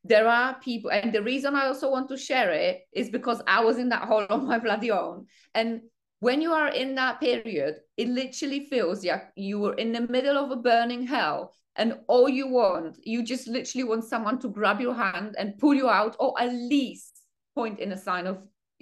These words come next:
po-, point in the direction of the exit sign. But none of that is coming, because you and only you can go through this. But you can get through it much quicker and much better with the support of the right people. So I would say,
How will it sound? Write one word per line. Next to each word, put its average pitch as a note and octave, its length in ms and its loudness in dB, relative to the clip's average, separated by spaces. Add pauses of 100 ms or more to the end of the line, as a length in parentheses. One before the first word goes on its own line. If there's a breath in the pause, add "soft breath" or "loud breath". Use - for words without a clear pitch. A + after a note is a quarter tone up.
(280)
po-, A3 260 0
point G#3+ 220 0
in G3+ 100 -2
the G3 60 -4
direction F3+ 400 0
of F3+ 80 -8
the F#3 100 0
exit - 340 -6
sign. C#3+ 340 -6 (460 soft breath)
But A#3+ 120 4
none C4+ 260 2
of C4 160 -2
that A3 160 0
is A3 140 -8
coming, D#3+ 520 -8 (460)
because B3 300 2
you A#3+ 240 2
and A#3+ 120 2
only A#3+ 220 -2
you G#3+ 220 -6
can G3 180 -6
go F#3 200 0
through D#3+ 280 -6
this. C#3+ 240 -8 (440 soft breath)
But A3+ 120 6
you B3 140 -2
can B3 240 -2
get A#3+ 300 0
through F#3 160 0
it E3 260 2 (800)
much G#3 280 -6
quicker E3+ 280 -4
and E3+ 260 -2
much F3 180 -4
better D3+ 480 -2
with F3 200 -2
the F3 60 -6
support D#3 520 -6
of D3+ 140 -8
the D#3+ 100 -2
right D3+ 240 -2
people. E3 400 -8
So F3+ 160 -2
I F3+ 160 4
would G3+ 120 -6
say, E3 520 -2